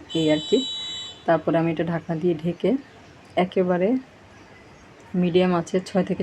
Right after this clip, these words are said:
সাত মিনিট রান্না করে নিয়েছি। যখন এরকম তেল ছেড়ে আসবে ঢাকনাটা তুলে, আবার নেড়ে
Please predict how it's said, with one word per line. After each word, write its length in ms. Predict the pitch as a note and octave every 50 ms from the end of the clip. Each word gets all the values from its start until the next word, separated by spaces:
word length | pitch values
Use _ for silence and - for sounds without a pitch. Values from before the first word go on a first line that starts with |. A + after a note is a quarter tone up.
| F#3 -
সাত 120 | F#3 F3+ -
মিনিট 160 | F3+ F3 E3+ -
রান্না 220 | F3 E3 D#3+ E3 D#3 -
করে 120 | E3 D#3+ D#3 D#3
নিয়েছি। 260 | D3+ D3+ D3+ D3+ - G3
যখন 240 | F3+ F3 E3+ E3 F3+
এরকম 240 | F3+ E3+ E3 E3 E3+ E3 - -
তেল 160 | - F#3+ F#3 F3+ - -
ছেড়ে 180 | G3+ F#3+ F#3 E3+ D#3+
আসবে 180 | D3+ D#3 E3+ E3+
ঢাকনাটা 440 | E3+ E3+ - - D#3+ D#3 - - E3 -
তুলে, 240 | - F#3 E3 E3 F#3 A#3 A3+ - - - - - - - - - - - - - - - - - - - - - -
আবার 220 | F3+ E3 E3+ E3+ E3+
নেড়ে 220 | E3+ E3 E3 E3